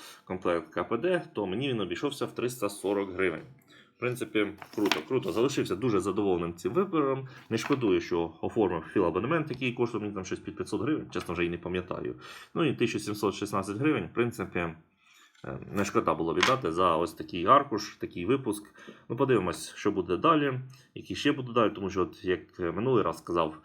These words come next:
е, на Богородицю, дуже мені сподобався випуск, то зараз от Комахи України мені дуже сподобався. Тобто ми зараз маємо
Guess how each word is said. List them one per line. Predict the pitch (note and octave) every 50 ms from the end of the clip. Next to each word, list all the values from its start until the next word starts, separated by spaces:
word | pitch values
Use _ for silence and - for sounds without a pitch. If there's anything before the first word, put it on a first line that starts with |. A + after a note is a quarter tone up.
| - - - - - _ -
е, | - E2 D#2+ D#2 D#2 D#2 D2+ C#2 - - - _
на | E2+ F2
Богородицю, | E2 F2 F2+ F#2 F2 E2+ D#2+ - - - D#2+
дуже | F2 F#2+ F2+
мені | E2+ F2 E2+
сподобався | D#2+ - F2 E2+ E2+ E2 D#2+ - F2
випуск, | E2 D#2 D2+ - - - - - _
то | F2+ F2+ F2 F2
зараз | F2 A2 G#2+ G#2+ F2 F2+
от | E2+ E2 -
Комахи | - A2 A2 G#2 G2+ G#2
України | F#2+ F2 A#2+ A2+ F#2 E2 E2
мені | E2+ F2+ F2+ E2 - - -
дуже | A#2 A2 G2 E2+ D#2+
сподобався. | - F2 E2+ E2 D#2+ D2 - -
Тобто | - - - F2
ми | G2 G#2
зараз | F2+ G2 F#2 F2+ E2 -
маємо | F#2 G2 F#2+ F2+ E2+ E2 D#2+ -